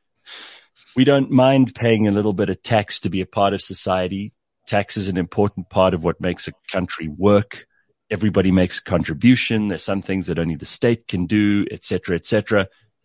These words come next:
But I think in South Africa, a lot of people are upset about the tax situation, whether they pay a little or a lot. To everybody, it's a lot of money that they,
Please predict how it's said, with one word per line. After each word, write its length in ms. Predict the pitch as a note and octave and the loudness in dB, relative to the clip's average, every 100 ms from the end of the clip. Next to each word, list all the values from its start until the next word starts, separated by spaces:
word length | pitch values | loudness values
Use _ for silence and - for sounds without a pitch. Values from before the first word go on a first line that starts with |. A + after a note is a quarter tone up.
| - | 0
But 100 | A#2 | 2
I 80 | |
think 180 | C3 E3 | 2 0
in 100 | D#3 | -2
South 260 | - A2 G2+ | 0 2 2
Africa, 360 | G#2+ G#2+ F#2 | 0 -2 -2
a 20 | E2 | 0
lot 200 | E2+ F#2+ | 0 0
of 100 | G2 | -2
people 300 | G#2+ - E2+ | -4 -4 -2
are 80 | D2 | -2
upset 360 | - - G#2+ | -4 -2 0
about 380 | F#2 D#2+ D#2 D2+ | 0 -2 -2 -6
the 80 | - | -10
tax 340 | - D#2+ - | -4 -4 -4
situation, 580 | - E2 F2 E2 - E2+ _ _ | -10 -6 -2 -2 -4 -8 _ _
whether 220 | - G2 F2 | 0 0 2
they 140 | F2 | -2
pay 240 | - F#2+ | -2 -2
a 40 | E2 | -2
little 380 | F2 A2+ A2+ G#2+ | -2 -2 -2 -2
or 160 | F2 F2 | -2 0
a 60 | |
lot. 300 | F2 F#2 G2 - - | 0 0 0 -6 -6
To 120 | - | -4
everybody, 440 | F2+ G2+ E2 D#2 | -2 -2 -2 -4
it's 160 | D2+ - | -6 -6
a 60 | |
lot 180 | D2+ D2+ | -2 0
of 100 | D2+ | 0
money 280 | D#2 D2+ D2+ | -2 -2 -4
that 160 | D2 C#2+ - | -8 -10 -6
they, 220 | D#2 D2+ | -4 -4